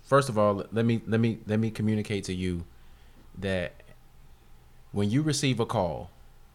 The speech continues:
dispatch says, "Hey, all cars, this car,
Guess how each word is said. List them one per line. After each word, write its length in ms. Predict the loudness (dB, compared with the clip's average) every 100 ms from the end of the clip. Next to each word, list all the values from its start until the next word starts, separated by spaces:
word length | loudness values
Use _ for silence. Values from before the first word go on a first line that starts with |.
| -10
dispatch 460 | -6 -4 0 0 0
says, 280 | -2 -4 -2
"Hey, 420 | 0 0 0 -6 -12 -20 -20 -20 -20 -20 -20 _ -10
all 220 | -4 -4
cars, 680 | -2 -2 0 0 -4 -8 -16 -20 -20 -14
this 160 | -10 -10
car, 400 | -6 -4 -4